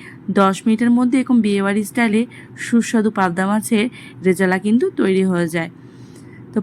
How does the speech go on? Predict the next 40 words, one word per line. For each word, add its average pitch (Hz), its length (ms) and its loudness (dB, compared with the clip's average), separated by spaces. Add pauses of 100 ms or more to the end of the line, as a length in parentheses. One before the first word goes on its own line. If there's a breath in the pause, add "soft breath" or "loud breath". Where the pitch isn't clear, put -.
পাবদা 185 300 2
মাছ 226 120 2 (100)
করতে 254 200 -2 (100)
সেরকম 196 340 0
মশলা 180 340 0
কষাতেও 208 480 0
হয় 285 220 4
না, 302 60 4 (540 loud breath)
যার 185 220 2
জন্য 202 160 4 (100)
বেশ 233 200 0
রান্না 180 280 0
করতে 208 200 -4 (120)
ভালোই 262 340 6
লাগে 190 260 0
আমাদের, 202 320 0
কারণ 226 160 2 (120)
সময়টা 185 360 -4 (180)
বেঁচে 180 340 -4
যায় 175 160 -4 (440 loud breath)
আর 180 160 0
খেতেও 226 280 0 (100)
ভালো 196 160 0 (100)
লাগে। 165 220 -8 (560 loud breath)
দেখো 233 160 2 (120)
মাছগুলোকে 220 520 2
আমি 208 200 2
একদম 175 220 0 (100)
ভেজে 214 320 2
নিয়েছি 226 260 2 (120)
লাল 208 240 2
লাল 196 140 0 (100)
করে। 311 160 0 (520 loud breath)
তারপর 196 320 2 (120)
সেই 208 180 0 (100)
কড়াইতে 180 340 -2 (160)
কালো 180 240 0
জিরা 320 280 0
ফোড়ন 185 280 0 (140)
দিয়ে 240 160 -2